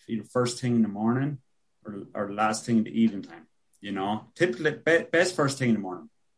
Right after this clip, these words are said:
you know, and, you know, s-, water is one of the hardest things, you know, some things like water, some don't,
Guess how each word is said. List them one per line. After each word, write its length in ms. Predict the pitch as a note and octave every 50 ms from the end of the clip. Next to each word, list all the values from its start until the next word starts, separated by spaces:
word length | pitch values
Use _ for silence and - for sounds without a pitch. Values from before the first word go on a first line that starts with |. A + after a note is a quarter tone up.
| _ _ _ _ _ _ _
you 140 | A2+ G#2+ G#2
know, 320 | G2+ G2+ G2+ G#2+ - - - - _ _ _ -
and, 420 | - C3 C3+ C#3+ C#3 C3+ C3+ - -
you 80 | D#3 D3
know, 420 | D#3 D#3 D#3 D#3 D3 - - - _ _ _ _ _ _ _ _ _ _ _ -
s-, 140 | - - - -
water 380 | D#3 D3 D3 F#3 A#3 C4 F4 E4+
is 80 | A#3+ -
one 200 | E3 D#3 C#3+ B2
of 60 | A#2
the 40 | G#2+
hardest 360 | A2+ A#2 A#2 A2+ G2 - - -
things, 380 | G#2 F2 - - - - - _
you 120 | - A2 G2+
know, 220 | G#2+ G#2+ G#2 G#2+ G#2+
some 300 | - - F#3 G3 A3 A3
things 300 | F3 F3 E3+ E3+ C#3 C3+
like 200 | C3 C3 C3 A2+
water, 500 | A2+ A#2 A#2 B2 B2 A#2+ A#2+ A#2+ A#2+ A#2
some 280 | - - A#2+ A2+ A2 G2
don't, 240 | F2+ E2 D#2+ -